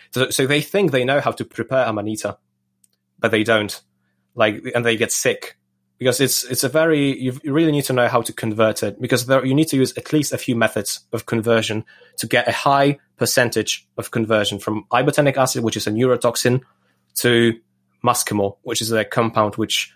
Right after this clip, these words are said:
is, you know, psychedelic or healing when in small amounts. Yeah.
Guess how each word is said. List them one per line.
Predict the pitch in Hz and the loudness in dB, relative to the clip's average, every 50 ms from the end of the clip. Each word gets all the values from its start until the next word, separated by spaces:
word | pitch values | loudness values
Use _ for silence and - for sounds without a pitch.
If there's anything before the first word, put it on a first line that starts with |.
| _ _ _ | _ _ _
is, | 110 - - | -4 -2 -2
you | 117 | 0
know, | 107 107 | 2 2
psychedelic | 107 107 - 135 123 - 143 139 147 139 139 135 131 - - - | 2 2 2 0 0 0 2 2 4 4 4 2 0 -4 -2 0
or | 131 123 123 117 | 2 4 4 2
healing | - - 127 113 113 113 113 113 - _ _ _ _ _ | 2 0 2 4 4 2 2 0 -6 _ _ _ _ _
when | - 120 110 107 104 104 | 0 2 2 2 2 0
in | 104 104 104 104 | -2 -2 -2 -4
small | - - 110 104 104 104 | -2 -2 0 0 0 0
amounts. | 104 101 98 98 98 - - - _ _ _ _ _ _ _ _ _ _ _ _ _ _ _ _ _ _ _ _ _ _ - - - - | 0 0 -2 -2 -4 -8 -12 -14 _ _ _ _ _ _ _ _ _ _ _ _ _ _ _ _ _ _ _ _ _ _ -20 -20 -18 -12
Yeah. | - 107 123 139 | -8 -8 -8 -8